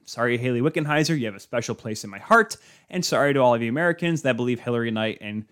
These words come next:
Cami Granato are some of the best. I'm sorry, but Marie-Philippe Poulin, Captain Canada, Captain Clutch, she's the greatest. She's not just showing that she's gonna be one of the greatest players in the history of the sport,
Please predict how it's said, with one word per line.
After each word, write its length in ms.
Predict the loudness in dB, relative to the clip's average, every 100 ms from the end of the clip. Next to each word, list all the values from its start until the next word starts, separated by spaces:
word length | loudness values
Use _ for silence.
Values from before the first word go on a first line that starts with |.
| _ _ _
Cami 280 | 0 0 0
Granato 400 | 2 2 2 2
are 160 | -2
some 200 | -4 -6
of 60 | 0
the 60 | 2
best. 360 | 2 0 -6 _ _ _
I'm 180 | -8 -6
sorry, 540 | 2 6 8 6 2 -6 _ _ 2
but 260 | 2 2 _ _ _ -2
Marie-Philippe 540 | 2 2 2 0 0
Poulin, 300 | -2 -2 -2
Captain 420 | -2 -2 0 -4
Canada, 420 | -4 -4 -2 -4 -6
Captain 380 | -6 -6 -4 -8
Clutch, 420 | -6 -8 -8 -10 -14
she's 260 | -6 -6
the 80 | -4
greatest. 500 | -6 -6 -8 -14 -20 _ _ _ _ _
She's 180 | 2 4
not 200 | 4 4
just 180 | 2
showing 300 | 6 6 6
that 200 | 2 0
she's 200 | 0 -2
gonna 100 | 2
be 80 | 2
one 160 | 2 2
of 80 | 0
the 60 |
greatest 360 | 0 0 0 0
players 340 | 2 4 4
in 40 | 0
the 60 |
history 400 | -2 -2 0 -4
of 200 | -4 -8
the 100 | -6
sport, 580 | -4 2 4 4 2